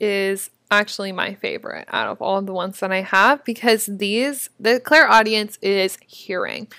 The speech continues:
And no, I don't hear little whispers, 'cause that would be creepy and that would be terrifying. Clairaudience with the hearing is just the downloads that I keep referring to. Like the girl in my class who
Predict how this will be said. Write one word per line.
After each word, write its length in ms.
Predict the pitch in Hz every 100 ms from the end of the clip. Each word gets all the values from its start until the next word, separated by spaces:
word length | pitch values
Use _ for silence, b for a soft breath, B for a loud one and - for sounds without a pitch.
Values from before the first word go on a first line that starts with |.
| B B
And 260 | 214 208 202
no, 380 | 190 190 247 269
I 140 | 220 226
don't 220 | 262 269
hear 200 | 294 285
little 240 | 277 262
whispers, 600 | 226 233 - 247 254 247 -
'cause 200 | 208 196
that 180 | 185
would 160 | 226 214
be 80 | 208
creepy 560 | - 233 233 240 240 -
and 140 | 202
that 180 | 185 185
would 120 | 202
be 100 | 202
terrifying. 640 | 196 190 202 - 113 170 - B B
Clairaudience 1300 | - 254 262 269 254 - 202 208 208 208 190 190 -
with 160 | 196 196
the 80 | 196
hearing 420 | 202 190 185 185
is 300 | - 202 202
just 320 | 208 196 -
the 120 | 190
downloads 600 | 180 180 185 185 180 175
that 100 | 185
I 80 | 180
keep 320 | 175 190 180
referring 460 | - - - 95 202
to. 260 | - - 202 _ b b
Like 240 | 202 196 -
the 80 | 202
girl 320 | 196 190 185
in 100 | 185
my 140 | 175
class 600 | 202 - 311 240 202 -
who 440 | 220 196 190 185